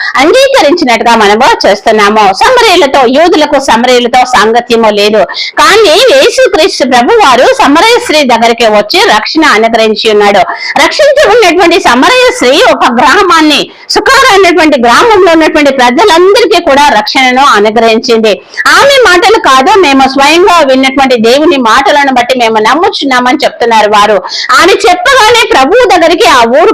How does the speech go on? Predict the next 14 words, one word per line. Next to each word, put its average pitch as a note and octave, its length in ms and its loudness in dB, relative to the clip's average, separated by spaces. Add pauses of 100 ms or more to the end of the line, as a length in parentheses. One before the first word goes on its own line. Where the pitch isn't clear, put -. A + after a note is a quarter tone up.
గ్రామంలో D#4 440 2
ఉన్నటువంటి C#4 440 0
వారందరూ A#3+ 520 0
కూడా B3+ 220 0
వచ్చినట్టుగా A3+ 600 0
మనము G#3+ 520 -2
చూస్తున్నాము. G#3 520 0 (340)
రక్షించబడినటువంటి A3+ 1040 0
నీవు B3 380 0
ఏ A3+ 220 0 (140)
గ్రామాన్ని C4+ 460 2
రక్షించడానికి A3+ 760 -2 (380)
సిద్ధపడుచున్నావో, A3+ 840 0 (380)
ఏ - 20 0